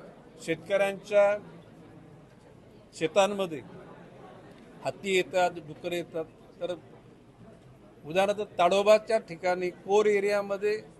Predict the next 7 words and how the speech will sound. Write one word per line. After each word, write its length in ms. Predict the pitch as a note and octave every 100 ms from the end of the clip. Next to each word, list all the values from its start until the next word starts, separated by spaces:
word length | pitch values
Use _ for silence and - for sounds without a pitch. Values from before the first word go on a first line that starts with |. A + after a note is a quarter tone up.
| - - - - - - -
फळांची 400 | F#3+ G3 G#3 A3
झाडं 220 | G#3 F3 F3+
लावली 220 | F3 E3+
जातील, 220 | E3 F3+
परंतु 360 | E3+ F#3 F#3 G#3
त्याच्या 380 | - F3+ -
बाहेर 460 | - C#3 B2 F3 G3